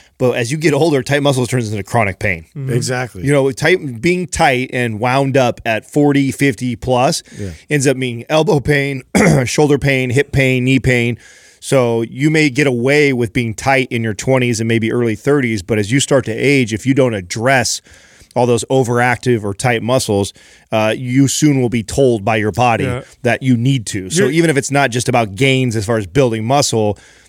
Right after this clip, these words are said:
Speaker 1: you know, eventually the chronic pain follows
Speaker 2: Here,
Speaker 1: that.
Speaker 2: here's some anecdote. Uh, prob-, this was probably in my late teens. I remember I started working out when I was fourteen. One of my body part, one of my focuses was my shoulders. I, I have narrow bone structure, and I wanted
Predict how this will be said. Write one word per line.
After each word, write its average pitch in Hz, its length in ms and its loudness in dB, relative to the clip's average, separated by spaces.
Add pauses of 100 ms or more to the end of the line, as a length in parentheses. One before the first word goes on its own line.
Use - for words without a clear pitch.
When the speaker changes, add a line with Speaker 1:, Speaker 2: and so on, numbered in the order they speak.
Speaker 1:
you 113 100 -4
know, 110 220 0
eventually 123 440 0
the 107 120 -2
chronic 120 320 -2
pain 101 240 -6
follows 110 340 -2
Speaker 2:
Here, 214 160 0
Speaker 1:
that. - 80 -10
Speaker 2:
here's 202 220 2
some 170 100 -2
anecdote. 139 640 0
Uh, 135 320 0
prob-, 175 420 0
this 185 160 -2
was 175 100 -6
probably 156 800 0
in 143 200 -6
my 127 160 -4
late 147 340 0
teens. 135 440 -2
I - 20 -2
remember 139 240 0
I 127 60 2
started 135 220 0
working 143 280 0
out 135 120 -2
when 139 80 -4
I 135 40 0
was 135 100 -2
fourteen. 143 460 -6
One 180 140 0
of 220 40 -2
my 196 120 0
body 160 320 0
part, 151 440 0
one 160 140 0
of 175 60 0
my 147 80 2
focuses 147 600 0
was 131 140 2
my 120 120 -2
shoulders. 127 460 -4
I, 127 140 -6
I 143 80 -4
have 123 220 -4
narrow 139 540 0 (460)
bone 151 220 2
structure, 156 400 -2
and 151 160 -4
I 127 80 0
wanted 135 480 2